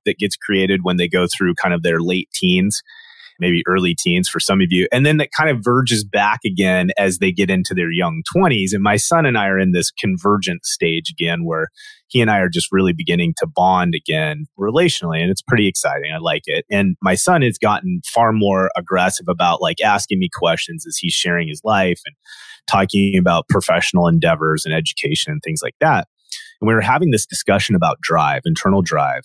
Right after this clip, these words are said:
And he was talking about, and he does it. Like, he, the kid gets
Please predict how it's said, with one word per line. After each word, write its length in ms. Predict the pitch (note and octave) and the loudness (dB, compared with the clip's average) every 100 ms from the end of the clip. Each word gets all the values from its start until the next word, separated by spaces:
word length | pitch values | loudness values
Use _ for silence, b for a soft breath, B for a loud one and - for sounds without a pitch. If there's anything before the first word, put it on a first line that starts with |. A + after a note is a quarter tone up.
| _ | _
And 440 | E2+ E2 E2 D#2 D#2+ | -4 0 0 0 -2
he 160 | G2 | -2
was 140 | F#2 - | -2 0
talking 440 | F#2 G2+ G2+ F#2+ | 0 2 2 2
about, 320 | E2+ E2 - | 2 2 2
and 120 | A2 | 2
he 140 | G2 A#2 | 2 2
does 260 | A2+ G2+ | 2 2
it. 80 | C#2 | 0
Like, 160 | F2+ E2+ | -4 -4
he, 200 | - G2+ - | 0 -2 0
the 100 | G#2 | -2
kid 300 | - C3+ G#2+ | 2 0 2
gets 380 | G#2 - - | -2 -2 -6